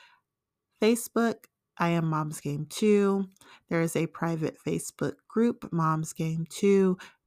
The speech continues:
Please answer the questions to get in the group. If you don't answer the questions, I won't let you in simply because I want to be able to point out the fact that you agreed to the rules, which are basically be kind, be respectful. We're just in there talking about games and having a good time.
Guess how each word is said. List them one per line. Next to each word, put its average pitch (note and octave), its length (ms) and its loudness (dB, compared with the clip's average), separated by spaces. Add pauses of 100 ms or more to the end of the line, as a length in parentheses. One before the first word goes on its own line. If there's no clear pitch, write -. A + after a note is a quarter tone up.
(120)
Please C4 300 0
answer G#3 280 -2
the F#3 100 -4
questions C#4+ 680 0
to - 100 -12
get E3+ 120 2
in E3+ 160 0
the E3 80 -4
group. G#3 360 4
If - 120 -12
you - 60 -8
don't D#3 180 -2
answer E3 320 -4
the E3 120 -6
questions, G3 880 0
I F#3+ 100 -2
won't D4 300 2
let C4 180 0
you A3 160 2
in F3+ 340 4
simply G#3 500 -4
because A#3+ 800 0 (380)
I E3 80 0
want F3 220 0
to - 80 -8
be F3 160 0
able E3+ 320 0 (120)
to E3+ 280 0
point - 280 -6
out E3 180 2
the F#3 80 -4
fact E3 300 -2
that E3 200 -6
you D3 100 -4
agreed G#3 400 0
to - 100 -14
the G3 100 6
rules, F#3 440 4
which - 340 -4
are E3+ 100 4
basically D3+ 880 0 (460)
be G3 140 2
kind, E3+ 420 4
be D3 120 0
respectful. D#3 680 0
We're D3+ 120 2
just D3+ 220 -2
in D#3 100 2
there D#3 120 2
talking D#3 420 0
about C#3+ 280 0
games C#3+ 300 -2
and D3 100 0
having D3+ 320 -2
a C#3+ 80 -2
good C#3 240 -2
time. F3 680 2